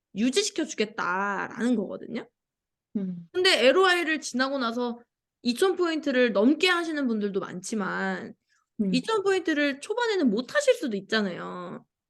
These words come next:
Speaker 1: 또
Speaker 2: 네.
Speaker 1: 비알 이천은 한 달 만에 되는 거기 때문에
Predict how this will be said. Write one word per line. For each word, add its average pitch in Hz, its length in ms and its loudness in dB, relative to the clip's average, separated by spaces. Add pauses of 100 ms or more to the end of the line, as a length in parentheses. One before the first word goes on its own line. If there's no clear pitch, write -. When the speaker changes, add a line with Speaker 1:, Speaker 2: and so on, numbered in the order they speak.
(300)
Speaker 1:
또 202 100 0
Speaker 2:
네. 190 60 -2
Speaker 1:
비알 285 300 -2
이천은 262 320 -2
한 453 200 -4
달 571 160 2
만에 403 240 0
되는 220 240 2
거기 214 200 -2
때문에 202 540 -2